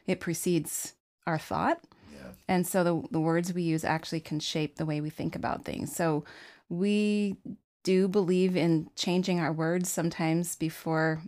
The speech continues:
Speaker 1: you know, it'll
Speaker 2: We
Speaker 1: help
Speaker 2: believe it.
Speaker 1: us. Yeah, help
Speaker 2: Yeah.
Speaker 1: us change our beliefs about those things.
Speaker 2: And
Speaker 1: It
Speaker 2: the, and the teens really read that, right? If you think back to, they're good at reading the relational room. They're good at picking up the social cues. If we're,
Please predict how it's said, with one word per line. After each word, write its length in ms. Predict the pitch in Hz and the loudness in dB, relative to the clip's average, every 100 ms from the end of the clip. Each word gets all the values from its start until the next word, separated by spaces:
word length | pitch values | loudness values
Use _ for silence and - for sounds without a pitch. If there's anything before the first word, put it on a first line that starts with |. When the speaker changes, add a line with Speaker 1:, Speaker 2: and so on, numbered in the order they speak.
| - _ _ | -16 _ _
Speaker 1:
you 160 | 185 170 | 0 4
know, 160 | 160 | 4
it'll 140 | 160 156 | 6 6
Speaker 2:
We 100 | 160 | 8
Speaker 1:
help 240 | 190 196 | 10 10
Speaker 2:
believe 140 | 175 | 10
it. 120 | 170 165 | 10 8
Speaker 1:
us. 300 | 135 - - | 6 2 0
Yeah, 300 | 214 202 156 | 4 8 8
help 180 | 156 190 | 6 6
Speaker 2:
Yeah. 120 | 202 | 8
Speaker 1:
us 200 | 170 170 | 8 4
change 380 | - 202 170 165 | 0 0 2 2
our 120 | 160 | 0
beliefs 360 | 151 156 151 - | 0 0 -2 -2
about 220 | - 143 | -4 -2
those 180 | - - | -4 -6
things. 260 | 95 95 139 - - - - | -4 -6 -8 -14 -18 -4 2
Speaker 2:
And 160 | 95 | 6
Speaker 1:
It 240 | 95 101 - | 6 6 0
Speaker 2:
the, 80 | 95 | 2
and 100 | 87 | 2
the 40 | |
teens 680 | - 147 147 107 80 - - _ _ _ - | 4 8 8 8 4 0 -4 _ _ _ 0
really 320 | 92 95 87 | 4 8 8
read 360 | 73 78 113 117 | 6 6 4 4
that, 220 | - - - | -2 -4 -2
right? 200 | 80 - | 0 2
If 220 | 90 - | 0 2
you 120 | 85 | 4
think 260 | 80 95 85 | 6 6 6
back 300 | 76 78 - | 4 4 2
to, 260 | - 76 69 | 0 0 0
they're 300 | - 67 73 | -2 -4 -2
good 260 | 73 90 | 2 6
at 140 | 85 - | 6 4
reading 320 | 76 80 76 | 4 4 4
the 80 | 65 | 2
relational 520 | 67 65 69 - 64 | -2 0 0 0 -2
room. 440 | 58 62 55 52 - - - - - | -2 -2 -2 -6 -10 -16 -20 -12 -6
They're 140 | 67 | -4
good 320 | 64 80 78 | 0 2 4
at 220 | 71 65 - | 4 2 0
picking 320 | 80 71 67 | -2 0 -2
up 100 | 64 | -2
the 80 | 62 | -2
social 320 | 67 58 58 | -2 -2 -6
cues. 460 | - 65 60 53 - | -4 -2 -2 -2 -4
If 220 | 71 71 | -6 -4
we're, 600 | 71 78 82 80 73 71 | 2 6 8 8 6 4